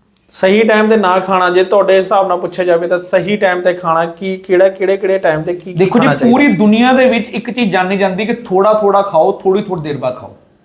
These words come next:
Speaker 2: ਲੋਕੀ ਕਹਿੰਦੇ ਸਾਡੇ ਕੋਲ ਤਾਂ ਟਾਈਮ ਹੀ ਹੈ ਨਹੀਂ, but ਡਾਕਟਰਾਂ ਦੀ ਕਤਾਰਾਂ 'ਚ ਬਹਿਣ ਦਾ ਬਹੁਤ ਟਾਈਮ ਹੈ, ਡਾਕਟਰਾਂ ਕੋਲ ਪੈਸੇ ਦੇ ਦੇ ਕੇ ਇਲਾਜ ਕਰਾਉਣ ਦਾ ਬਹੁਤ ਟਾਈਮ ਹੈ, ਟੈਸਟ ਤੇ ਉੱਪਰ ਪੈਸੇ ਖਰਚਣ ਦਾ ਬਹੁਤ ਟਾਈਮ ਹੈ। ਭਾਵੇਂ ਫਾਈਬਰੋ ਸਕੈਨ ਕਰਾਓ ਜਿਹੜਾ ਤਿੰਨ ਚਾਰ ਹਜ਼ਾਰ ਰੁਪਏ ਦਾ, ਭਾਵੇਂ ਸਕੈਨ ਕਰਾਓ ਜਿਹੜਾ ਹਜ਼ਾਰ ਰੁਪਏ ਦਾ ਹੁੰਦਾ,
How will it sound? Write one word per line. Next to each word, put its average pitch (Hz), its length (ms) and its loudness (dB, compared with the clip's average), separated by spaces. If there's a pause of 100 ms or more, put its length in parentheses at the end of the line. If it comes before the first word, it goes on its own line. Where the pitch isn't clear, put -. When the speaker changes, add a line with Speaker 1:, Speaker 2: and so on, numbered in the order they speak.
(520)
Speaker 2:
ਲੋਕੀ 175 240 2
ਕਹਿੰਦੇ 220 180 2
ਸਾਡੇ 165 220 0
ਕੋਲ 175 100 0
ਤਾਂ 185 100 -4
ਟਾਈਮ 160 260 -2
ਹੀ 175 80 -4
ਹੈ 165 80 -2
ਨਹੀਂ, 160 140 -4 (280)
but 170 100 2
ਡਾਕਟਰਾਂ 196 400 0
ਦੀ 247 100 0
ਕਤਾਰਾਂ 233 420 2
'ਚ 269 60 0
ਬਹਿਣ 208 220 0
ਦਾ 185 80 0
ਬਹੁਤ 143 240 -4
ਟਾਈਮ 123 220 -4
ਹੈ, 110 100 -14 (420)
ਡਾਕਟਰਾਂ 196 380 0
ਕੋਲ 277 100 2
ਪੈਸੇ 220 280 2
ਦੇ 196 220 2
ਦੇ 247 100 2
ਕੇ 269 100 0
ਇਲਾਜ 208 440 2
ਕਰਾਉਣ 226 260 -2
ਦਾ 208 80 -2
ਬਹੁਤ 143 260 -6
ਟਾਈਮ 120 240 -10
ਹੈ, 104 80 -20 (400)
ਟੈਸਟ 247 320 -2
ਤੇ 254 240 0
ਉੱਪਰ 254 280 0
ਪੈਸੇ 247 320 2
ਖਰਚਣ 226 300 0
ਦਾ 226 60 0
ਬਹੁਤ 190 320 2
ਟਾਈਮ 135 240 -2
ਹੈ। 104 100 -18 (220)
ਭਾਵੇਂ 196 260 2
ਫਾਈਬਰੋ 208 300 2
ਸਕੈਨ 208 300 0
ਕਰਾਓ 208 180 2
ਜਿਹੜਾ 202 160 2
ਤਿੰਨ 190 200 -4
ਚਾਰ 214 220 0
ਹਜ਼ਾਰ 208 180 2
ਰੁਪਏ 196 140 -2
ਦਾ, 208 60 -2
ਭਾਵੇਂ 202 140 -2
ਸਕੈਨ 202 360 -4
ਕਰਾਓ 202 160 0
ਜਿਹੜਾ 202 160 0
ਹਜ਼ਾਰ 165 260 0
ਰੁਪਏ 208 200 0
ਦਾ 208 80 2
ਹੁੰਦਾ, 196 340 0